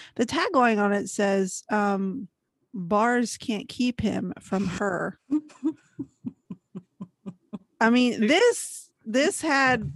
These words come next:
Speaker 1: a lot going on, and I'm just gonna say, it, like I said, it was thirteen chapters. It was, like, eighty-five pages. Um, it was, the story is basically a mob, a mafia daughter.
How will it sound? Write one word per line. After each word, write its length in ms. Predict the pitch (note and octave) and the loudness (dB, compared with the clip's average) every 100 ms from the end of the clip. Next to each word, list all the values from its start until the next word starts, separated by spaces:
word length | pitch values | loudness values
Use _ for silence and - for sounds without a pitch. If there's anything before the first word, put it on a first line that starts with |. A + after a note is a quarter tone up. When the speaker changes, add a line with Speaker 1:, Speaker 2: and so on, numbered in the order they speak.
| - | -4
Speaker 1:
a 100 | A3+ | 0
lot 300 | A3+ A#3+ A#3 | 4 2 2
going 260 | A#3 A3+ G#3+ | 0 0 0
on, 320 | G#3 A3 A3 | 0 -2 -4
and 220 | G#3+ G#3 | -6 -4
I'm 120 | G3+ | -4
just 160 | G#3+ - | -6 -8
gonna 140 | A3 | -6
say, 300 | A3 G#3+ G#3 | -4 -2 -2
it, 180 | - G3+ - | -2 -4 -2
like 160 | A3 | 0
I 40 | A3+ | -2
said, 200 | - F#3+ | -2 -4
it 20 | |
was 120 | G3 | -4
thirteen 340 | B3+ C4+ B3+ | -2 -2 -2
chapters. 440 | A#3 - - G3 F#3+ | 0 -2 -2 -4 -4
It 40 | |
was, 100 | G3 F#3+ | -6 -8
like, 180 | F#3 - | -8 -6
eighty-five 880 | G#3 A3 A3 G#3+ G#3 G#3 G3 G3 F#3+ | -4 0 0 0 0 0 0 0 0
pages. 560 | G#3+ G3+ F#3 G3 F#3 - | -4 -2 -2 -2 -4 -4
Um, 460 | G3+ F#3+ F#3+ G3 F#3 _ - - - - - - _ _ _ _ _ _ | -2 0 -2 -4 -8 _ -20 -20 -20 -20 -20 -20 _ _ _ _ _ _
it 160 | D4 C#4 | -2 2
was, 680 | C#4 C#4 C4+ A#3+ - - - _ _ _ _ _ _ _ _ | 4 6 6 2 -2 -6 -8 _ _ _ _ _ _ _ _
the 140 | B3 C#4 | 0 0
story 320 | - F#4+ F#4+ | 2 2 4
is 120 | E4+ | 2
basically 680 | B3+ C#4 C#4+ - C4+ C4 A#3 | 2 0 -2 -6 -4 -4 -4
a 520 | A3+ G#3+ G#3+ G#3+ G#3 D3+ _ _ - | 0 2 0 0 -4 -8 _ _ -4
mob, 600 | G#3 G#3+ A#3 C4 A#3+ - - _ _ - | 2 4 6 6 4 -2 -10 _ _ -4
a 80 | G#3 | 2
mafia 440 | A3 C4 C4+ C4 | 4 4 4 2
daughter. 480 | G3+ F#3+ F#3+ F#3+ | 4 2 0 -4